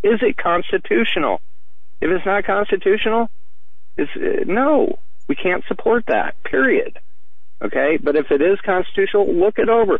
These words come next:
Is it necessary? Is it absolutely necessary? It's morally right, it's constitutional. Do we really need it? Okay, is it absolutely necessary? If it isn't absolutely necessary,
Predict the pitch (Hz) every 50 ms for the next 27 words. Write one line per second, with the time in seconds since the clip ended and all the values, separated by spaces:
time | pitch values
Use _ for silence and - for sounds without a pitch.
0 | - - - - - 165 165 185 190 170 160 - - - 135 139 151 160 165 -
1 | - 143 - - - 113 95 82 71 71 67 - 117 110 139 131 131 135 143 139
2 | - - 135 131 127 127 127 131 123 117 123 117 113 - - 90 87 87 104 110
3 | - - 131 151 180 190 185 185 175 160 160 156 156 156 156 131 113 - - -
4 | 147 147 147 - 151 143 - 151 147 - - 147 147 - - - - 226 226 233
5 | 233 226 214 226 233 233 233 226 226 214 220 226 247 233 190 113 82 - - -
6 | - - - 123 - 156 156 170 170 151 135 147 - - - 156 185 196 196 -
7 | - - - 147 139 143 - 139 139 131 127 127 131 135 139 135 - - 120 110
8 | - - - - - - - - - - - - - - - - 113 135 135 147
9 | 185 190 214 175 165 156 160 160 - - 156 147 156 147 - 151 143 135 139 139
10 | 139 - 143 135 - - - 143 143 143 143